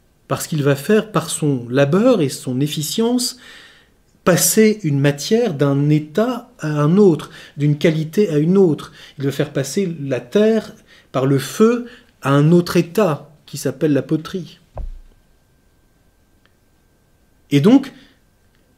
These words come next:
l'artiste affectionne les contraires, et c'est pour ça qu'il en joue.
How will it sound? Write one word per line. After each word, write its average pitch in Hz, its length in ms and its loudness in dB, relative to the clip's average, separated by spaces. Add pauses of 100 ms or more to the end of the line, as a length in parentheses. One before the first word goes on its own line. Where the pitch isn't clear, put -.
l'artiste 160 720 0
affectionne 208 720 2
les 147 100 4
contraires, 127 540 -8
et 131 60 -4
c'est 160 160 -4
pour 165 180 -6
ça 208 400 -2
qu'il 160 180 0
en 165 120 2
joue. 170 280 -2